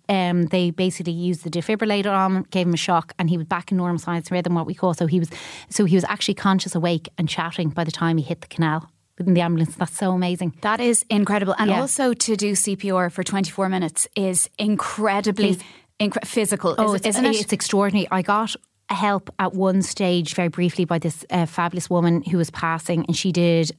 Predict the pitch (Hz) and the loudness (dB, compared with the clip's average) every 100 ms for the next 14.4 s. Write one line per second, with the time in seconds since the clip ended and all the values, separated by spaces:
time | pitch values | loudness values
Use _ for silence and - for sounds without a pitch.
0 | - 170 170 - 196 185 175 180 156 165 | -4 -4 -2 0 2 2 2 0 0 -2
1 | 165 170 165 160 170 - - 185 165 160 | 0 2 2 0 -2 -2 -4 -2 -2 -2
2 | 180 160 - - - - 202 202 226 - | -2 -4 -8 -18 -12 -4 -2 -2 -2 0
3 | 233 196 180 240 - 247 190 190 - 190 | 2 2 0 -2 -2 0 2 0 2 2
4 | 180 - 196 190 156 180 - 214 202 214 | 2 0 0 2 0 -2 -2 2 2 2
5 | 208 185 180 185 180 170 170 170 - 175 | 0 -2 -2 0 0 -2 -2 -4 -2 -2
6 | 165 165 - - 240 - 226 175 - 202 | -2 -4 -6 -4 -2 2 2 2 0 2
7 | 190 214 185 214 - 208 202 196 185 165 | 2 0 0 -2 -2 0 0 0 0 -2
8 | - 208 - _ _ _ _ - 240 302 | 0 0 0 _ _ _ _ -4 -2 -2
9 | - 262 220 175 - - - - 202 - | 0 0 2 -2 -2 -6 -4 0 0 0
10 | 185 190 180 202 185 175 165 185 165 - | -2 -2 -4 -2 0 0 0 -2 -2 -2
11 | 175 170 165 165 - 175 165 - 175 165 | -2 0 0 0 -2 -4 -4 -6 -2 -2
12 | 156 165 160 165 160 185 185 175 170 151 | 0 0 0 2 2 2 0 0 0 -2
13 | - 196 165 156 160 156 147 147 151 175 | -2 -2 0 -2 -2 -2 0 2 2 0
14 | - 165 - | -2 -4 -6